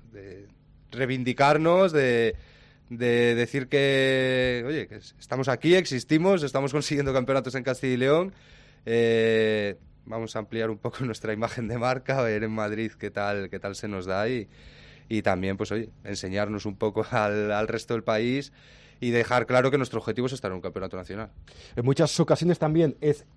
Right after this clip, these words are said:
Speaker 2: insistir y en explicar ese importante retorno que, que tiene el mundo de los rallies. Además, la comarca del Bierzo, que tiene una tradición enorme en este tipo de,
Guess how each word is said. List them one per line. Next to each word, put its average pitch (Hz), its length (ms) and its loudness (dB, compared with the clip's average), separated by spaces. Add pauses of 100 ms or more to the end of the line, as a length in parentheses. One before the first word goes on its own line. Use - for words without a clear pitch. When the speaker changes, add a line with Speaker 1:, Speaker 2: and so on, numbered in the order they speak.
(100)
Speaker 2:
insistir 180 640 2
y 120 160 -4
en 117 100 -4
explicar 147 720 0
ese 170 260 2
importante 135 720 -2 (240)
retorno 135 540 0
que, 95 360 -6
que 104 120 -4
tiene 123 180 -2
el 120 60 -2
mundo 113 240 -2
de 104 100 -2
los 101 220 -4
rallies. 143 420 0
Además, 104 440 -2 (180)
la 95 100 -4
comarca 101 800 -6
del 92 340 -8
Bierzo, 127 440 -4
que 98 120 -6
tiene 110 360 -4
una 131 240 -2
tradición 123 600 2 (240)
enorme 131 580 2
en 92 140 -6
este 104 180 -8
tipo 101 360 -4
de, 90 380 -6